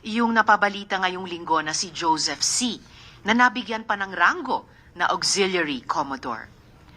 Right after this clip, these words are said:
Of course, there is also the threat posed by, by foreign coordinated disinformation and malign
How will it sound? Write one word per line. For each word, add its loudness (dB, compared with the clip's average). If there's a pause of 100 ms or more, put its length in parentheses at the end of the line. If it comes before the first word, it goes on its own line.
(260)
Of -4
course, 6
there -2
is -6
also -2
the -10 (100)
threat 0 (400)
posed 0
by, 2 (180)
by 6
foreign 0 (240)
coordinated -2
disinformation -4 (320)
and 0
malign 4